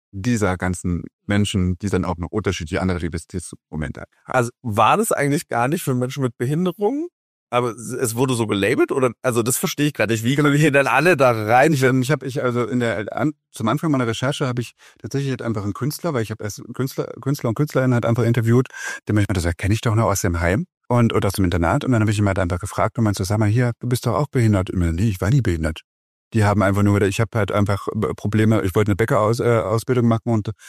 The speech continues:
Speaker 1: hab auf einmal halt einfach dann gemerkt, dass ich da allergisch gegen das Mehl war,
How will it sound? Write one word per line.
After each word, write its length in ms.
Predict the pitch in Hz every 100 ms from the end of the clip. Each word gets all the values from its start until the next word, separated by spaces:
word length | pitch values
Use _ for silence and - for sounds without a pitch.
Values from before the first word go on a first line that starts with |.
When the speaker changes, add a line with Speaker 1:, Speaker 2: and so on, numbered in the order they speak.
| - -
Speaker 1:
hab 140 | -
auf 160 | 107 104
einmal 280 | 110 110 104
halt 180 | 104 110
einfach 280 | 107 104
dann 240 | - 107 110
gemerkt, 280 | 107 107 107
dass 80 |
ich 80 | 101
da 100 | 104
allergisch 360 | 90 95 117 -
gegen 120 | 107
das 140 | 101
Mehl 180 | 101 101
war, 220 | 135 151